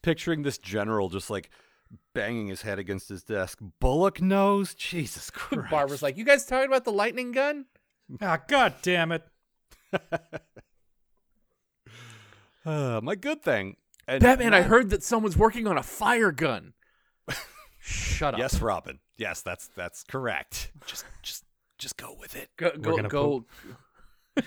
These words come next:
Speaker 1: He'll never leave.
Speaker 3: We're gonna put that one right up on the fridge, Robin.
Speaker 2: Go,
Speaker 3: Good job.
Speaker 2: uh, why don't you go play with your cars? <laughs> Oh, boy.
Speaker 1: What about my motorcycle? Uh, so my
Speaker 2: Ugh.
Speaker 1: good thing, Matt, I noticed in your notes,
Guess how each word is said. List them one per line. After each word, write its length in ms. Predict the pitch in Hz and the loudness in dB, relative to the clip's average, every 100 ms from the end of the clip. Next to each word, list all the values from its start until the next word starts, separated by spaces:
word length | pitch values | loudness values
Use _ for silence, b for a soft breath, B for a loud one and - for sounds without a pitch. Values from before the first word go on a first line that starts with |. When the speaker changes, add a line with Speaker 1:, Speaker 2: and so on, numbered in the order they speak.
| - | -6
Speaker 1:
He'll 120 | 135 | -10
never 300 | 123 120 120 | -8 -8 -8
leave. 640 | 110 110 110 101 87 - - _ _ - | -8 -8 -8 -8 -10 -12 -16 _ _ -6
Speaker 3:
We're 100 | 120 | -2
gonna 140 | 117 | 0
put 200 | 117 135 143 | 0 0 4
that 160 | 147 | 4
one 140 | 127 117 | 4 4
right 180 | 117 | 2
up 160 | 160 185 | 2 0
on 100 | 190 | -2
the 100 | 214 | -4
fridge, 440 | - 160 101 - | -4 -2 -2 -4
Robin. 380 | 110 92 92 98 - - | -4 -4 -6 -14 -18 -4
Speaker 2:
Go, 200 | 139 143 | 0 4
Speaker 3:
Good 60 | |
job. 180 | 147 135 | 6 6
Speaker 2:
uh, 20 | 143 | 4
why 40 | |
don't 120 | 220 | 2
you 60 | - | 4
go 100 | 262 | 4
play 200 | - 233 | 6 6
with 120 | 202 | 6
your 80 | 175 | 2
cars? 680 | - 147 135 110 101 - - | -2 -4 -2 -2 -2 -4 -6
<laughs> 60 | - - | -8 0
Oh, 140 | 226 | 0
boy. 360 | - 240 214 165 - - - _ _ _ _ _ _ _ _ _ _ _ b b b | 4 6 8 6 0 -18 -20 _ _ _ _ _ _ _ _ _ _ _ b b b
Speaker 1:
What 100 | - | -2
about 160 | 320 262 | 4 4
my 120 | 202 | 4
motorcycle? 760 | 196 320 302 208 202 156 - - _ - _ _ _ - - _ _ _ _ _ b b b b b b b b | 4 4 4 0 -4 -6 -8 -20 _ -20 _ _ _ -20 -20 _ _ _ _ _ b b b b b b b b
Uh, 200 | 151 185 | -2 0
so 160 | 170 143 | 2 0
my 120 | 208 | 0
Speaker 2:
Ugh. 60 | 202 | -2
Speaker 1:
good 120 | 320 | 0
thing, 300 | 254 143 - | 0 0 -2
Matt, 220 | 156 233 - | 0 0 0
I 80 | |
noticed 340 | 139 180 226 - | 0 0 -2 -4
in 60 | 165 | -2
your 100 | 131 | -2
notes, 440 | 175 180 - - | -2 -4 -6 -16